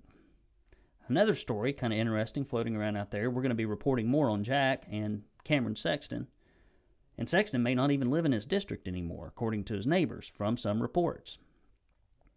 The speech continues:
Has bought a house in Nashville, six hundred grand. Not a little apartment to stay in while you're working. Six hundred grand. Has,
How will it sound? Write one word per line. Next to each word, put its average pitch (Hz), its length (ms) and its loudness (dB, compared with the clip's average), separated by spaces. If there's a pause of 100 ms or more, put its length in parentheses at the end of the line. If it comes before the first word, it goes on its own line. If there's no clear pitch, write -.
(200)
Has 113 140 0
bought 117 340 0
a 110 60 -8
house 131 360 -2
in 107 120 -2
Nashville, 156 400 2
six - 240 -6
hundred 110 200 -2
grand. 135 400 -2 (440)
Not 104 140 -2
a 110 40 -2
little 123 200 0
apartment 101 460 -2
to 110 60 -8
stay 98 260 0
in 101 160 0
while 104 140 -4
you're 95 100 -4
working. 147 300 -2
Six - 200 -6
hundred 98 200 -8
grand. 139 340 0
Has, 131 400 -2